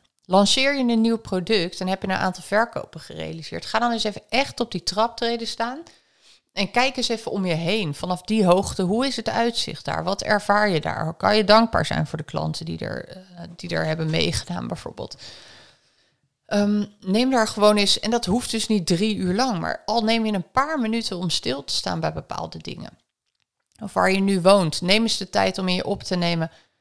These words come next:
hoe je huiskamer eruit ziet nu, of dat je er blij mee bent en dat je dankbaar kan zijn voor waar je nu woont. En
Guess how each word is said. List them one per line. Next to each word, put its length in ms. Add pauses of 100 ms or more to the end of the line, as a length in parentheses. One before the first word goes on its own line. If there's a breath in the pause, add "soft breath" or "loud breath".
(180 soft breath)
hoe 180
je 80
huiskamer 640
eruit 460
ziet 240
nu, 440
of 140
dat 180
je 60
er 120
blij 320
mee 200
bent 480
en 100
dat 140
je 100
dankbaar 440
kan 220
zijn 280
voor 140
waar 180
je 80
nu 180
woont. 420
En 80